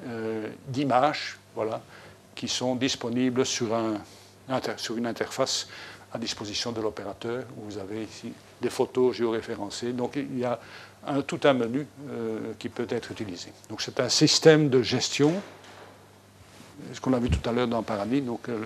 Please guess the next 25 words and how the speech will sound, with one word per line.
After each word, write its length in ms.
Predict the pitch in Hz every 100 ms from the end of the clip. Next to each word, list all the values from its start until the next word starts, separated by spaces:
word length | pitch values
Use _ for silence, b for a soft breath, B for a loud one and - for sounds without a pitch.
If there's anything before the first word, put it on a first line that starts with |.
| 113
les 200 | 113 110
opérateurs 460 | 120 120 110 117 107
sont 200 | - 151
sur 160 | -
le 80 | 127
terrain, 300 | - 107 117
ou 80 | 131
les 80 | 123
robots 280 | 107 113 101
sont 180 | - 139
sur 140 | 127
le 60 | 107
terrain, 380 | - 110 127 127
et 60 | 117
on 80 | 104
peut, 280 | 120 127 123 B B B B 139
euh, 180 | 117 110 - B B B - 143
amener, 580 | 147 151 160 160 165 151
euh, 240 | 135 127
l'information 720 | 127 143 143 135 123 - 143 135
sur 280 | - 127
ce 120 | - 131
qui 160 | -
a 40 | 113
été, 300 | - 123